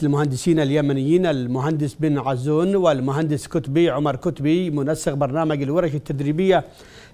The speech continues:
كلمت-، كلمتين أشارتا إلى أهمية مخرجات برنامج التدريب في صقل وتطوير مهارات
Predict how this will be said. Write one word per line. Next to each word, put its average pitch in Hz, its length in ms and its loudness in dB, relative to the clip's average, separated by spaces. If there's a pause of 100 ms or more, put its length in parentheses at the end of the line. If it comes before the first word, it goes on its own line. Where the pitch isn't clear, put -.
كلمت-، 123 420 -2 (300)
كلمتين 151 680 2
أشارتا 143 640 0
إلى 160 220 0
أهمية 147 500 0
مخرجات 143 560 0
برنامج 147 480 0
التدريب 147 460 0
في 156 160 0
صقل 156 340 0
وتطوير 160 500 0
مهارات 147 460 0